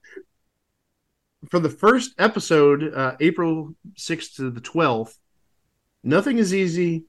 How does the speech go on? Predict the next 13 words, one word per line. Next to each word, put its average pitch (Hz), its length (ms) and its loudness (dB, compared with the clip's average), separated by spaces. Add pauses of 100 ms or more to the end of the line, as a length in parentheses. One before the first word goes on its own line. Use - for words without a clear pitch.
(100)
ranked 139 300 0
sixty-first, 180 1080 -2
tied 302 240 -4
for 208 100 -2
sixty-first 127 840 -4
out 123 140 0
of 113 60 -6
seventy 143 380 -2
shows. 104 500 -6 (460)
So 135 220 -2
we're 151 200 2
looking 160 460 0
at 127 380 0